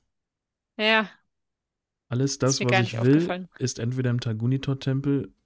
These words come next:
Speaker 2: oder am Tor.
Speaker 1: Oder dahinter. Die Freiheit.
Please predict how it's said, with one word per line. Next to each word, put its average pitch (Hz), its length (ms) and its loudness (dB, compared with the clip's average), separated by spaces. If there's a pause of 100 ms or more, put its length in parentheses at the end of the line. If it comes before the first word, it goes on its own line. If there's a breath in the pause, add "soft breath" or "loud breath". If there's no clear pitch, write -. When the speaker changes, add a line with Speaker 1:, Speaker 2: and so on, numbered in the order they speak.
(1700)
Speaker 2:
oder 113 120 2
am 104 120 -2
Tor. 101 340 -6 (2750)
Speaker 1:
Oder 214 220 2
dahinter. 196 520 0 (2750)
Die 214 40 -16
Freiheit. 190 460 -4